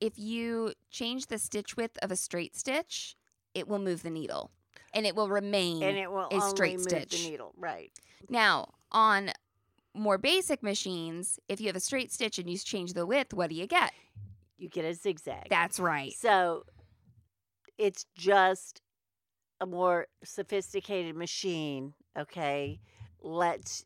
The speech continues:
Speaker 2: you know, it's just the way y-,
Speaker 1: It's
Speaker 2: that
Speaker 1: just
Speaker 2: you
Speaker 1: the way
Speaker 2: change
Speaker 1: it
Speaker 2: it.
Speaker 1: works. I
Speaker 2: Right.
Speaker 1: don't,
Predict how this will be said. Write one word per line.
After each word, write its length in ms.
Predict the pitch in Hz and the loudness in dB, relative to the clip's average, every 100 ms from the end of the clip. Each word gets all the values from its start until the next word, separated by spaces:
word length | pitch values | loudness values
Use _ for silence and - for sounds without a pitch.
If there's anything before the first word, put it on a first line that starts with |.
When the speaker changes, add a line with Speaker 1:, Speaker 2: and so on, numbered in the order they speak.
| - | -10
Speaker 2:
you 200 | 190 180 | -2 0
know, 280 | 147 135 - - _ _ _ _ _ _ | 0 -2 -6 -16 _ _ _ _ _ _
it's 200 | 185 - | -10 -8
just 220 | 175 165 | -8 -10
the 80 | - | -8
way 340 | 147 156 139 135 - | -4 -2 -2 -6 -10
y-, 100 | - | -4
Speaker 1:
It's 160 | 311 359 | 0 0
Speaker 2:
that 80 | - | 2
Speaker 1:
just 100 | 320 | 2
Speaker 2:
you 60 | |
Speaker 1:
the 160 | 415 254 | 2 2
way 160 | 254 247 | 2 2
Speaker 2:
change 140 | - | 0
Speaker 1:
it 40 | 135 | 0
Speaker 2:
it. 40 | |
Speaker 1:
works. 460 | 160 147 160 247 - | 4 6 4 2 -2
I 20 | |
Speaker 2:
Right. 120 | - 320 | 0 2
Speaker 1:
don't, 220 | 359 - | 0 -2